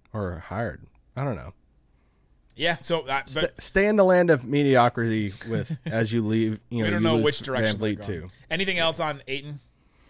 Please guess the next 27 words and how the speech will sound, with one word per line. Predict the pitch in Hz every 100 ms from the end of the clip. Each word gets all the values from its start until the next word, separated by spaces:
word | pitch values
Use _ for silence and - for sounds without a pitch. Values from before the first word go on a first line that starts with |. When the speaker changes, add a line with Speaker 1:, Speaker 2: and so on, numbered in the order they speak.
| _ _ - - - _
Speaker 1:
Uh, | 135 131
no, | 131 131 - -
but | - - _
no. | - - - _ _ -
Speaker 2:
Tobias | 208 240 247
Harris | 233 214 135
had | 156 151
a |
comment | 185 175 165 156
today | 160
that | 151
was | 143
hilarious. | 131 139 147 147 131 123
He | 135
said | 151 139
that | 127 117 _ _
casual | 151 180 208 220 196
Sixers | - - 180 151
fans | 151 131 120
want | 131 147
to |
trade | 139 165 165
me | 160
for | 143
a | 127
crumble | - 170 165 147
cookie. | - 180 117 87